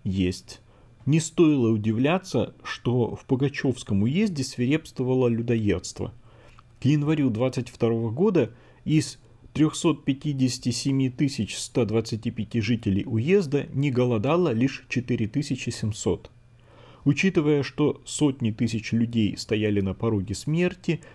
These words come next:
скорее удивительно, что людоедство не распространилось шире. Келли Белл Эльперин и доктор Фрэнсис Роллинс,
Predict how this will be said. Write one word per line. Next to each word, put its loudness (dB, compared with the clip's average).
скорее 2
удивительно, 0
что 0
людоедство 0
не 0
распространилось -2
шире. 0
Келли 4
Белл 2
Эльперин 0
и 4
доктор 0
Фрэнсис -2
Роллинс, 0